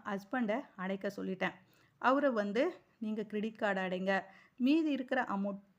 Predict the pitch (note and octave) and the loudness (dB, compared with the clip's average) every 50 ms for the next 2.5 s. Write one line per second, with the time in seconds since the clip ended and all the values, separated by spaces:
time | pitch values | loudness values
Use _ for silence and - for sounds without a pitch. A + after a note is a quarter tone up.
0 | _ _ - F#3+ G3+ G#3 G#3+ A3 G#3+ G3 G3 G3 F#3 G3 F#3+ G#3 B3 C4 G#3+ G#3 | _ _ -4 -2 0 0 0 -2 -2 -2 -4 -4 -4 -4 -4 -2 -2 -2 -2 -2
1 | G#3 G3+ - D4 C#4 B3 G#3+ - - G3 F3+ - G#3+ G3+ G3 G#3 G#3+ G#3+ - G3 | -4 -4 -2 -2 -2 -2 -2 -2 -4 -6 -6 -4 -6 -4 -2 -4 -4 -4 -2 -2
2 | F#3+ F#3+ F#3+ F#3+ F#3 F3+ F#3 G3 G3 A3 | 0 0 0 -2 -2 -4 -4 -2 0 0